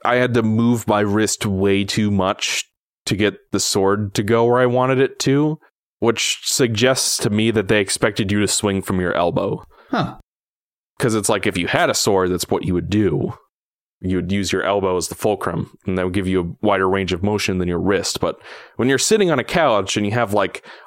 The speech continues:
Speaker 1: armrests and stuff, you can't really swing your <laughs> arm up and down. Um, so I would wanna do that from my wrist because that's the center of gravity that works for that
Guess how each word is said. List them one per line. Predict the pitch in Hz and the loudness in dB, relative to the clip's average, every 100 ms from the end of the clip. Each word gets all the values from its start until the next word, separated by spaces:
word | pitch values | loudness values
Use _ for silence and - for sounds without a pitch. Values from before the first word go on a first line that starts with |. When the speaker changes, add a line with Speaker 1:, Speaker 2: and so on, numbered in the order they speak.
| - | -4
Speaker 1:
armrests | 87 101 120 151 - - | -2 2 2 0 -2 -2
and | 165 160 | -2 -2
stuff, | - 170 180 - - - - _ - | 2 2 0 -4 -16 -20 -20 _ -2
you | 139 | 0
can't | 185 185 | 0 0
really | 131 131 156 127 | 2 4 4 2
swing | - - 117 131 143 | 0 -2 0 2 2
your | 131 | 2
<laughs> | 104 180 | 2 2
arm | 135 147 | 2 2
up | 110 127 | 2 0
and | 117 98 | 0 2
down. | 107 104 143 190 185 - - - - - - | 2 2 2 0 -2 -10 -12 -14 -20 -20 -8
Um, | - 104 101 95 - | -2 0 0 -4 -6
so | 98 - 131 | -6 0 2
I | 117 117 | 4 4
would | 113 | 2
wanna | 107 113 113 | 2 2 2
do | 110 | 2
that | 107 104 | 2 2
from | 120 101 | 0 2
my | 95 | 2
wrist | 95 120 165 104 - - 107 | 2 4 4 4 0 -4 -4
because | 98 110 90 | -2 -2 0
that's | 95 92 - | 0 0 -2
the | 92 92 _ - | -2 -4 _ -8
center | - 113 101 | -4 0 0
of | 90 | 0
gravity | 98 92 92 | 0 2 2
that | 90 - | 0 2
works | 123 127 - | 2 2 0
for | - | -2
that | 95 87 | -2 -2